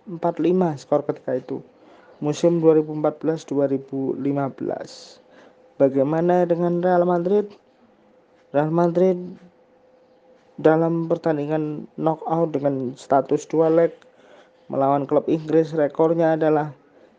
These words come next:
delapan kemenangan, lima kali kalah, di mana mereka memenangkan tiga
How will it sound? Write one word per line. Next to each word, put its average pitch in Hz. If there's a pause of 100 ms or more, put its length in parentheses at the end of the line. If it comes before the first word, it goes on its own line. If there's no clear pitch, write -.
(180)
delapan 143
kemenangan, 160
lima 151
kali 165
kalah, 175 (640)
di 151
mana 156
mereka 190
memenangkan 180
tiga 180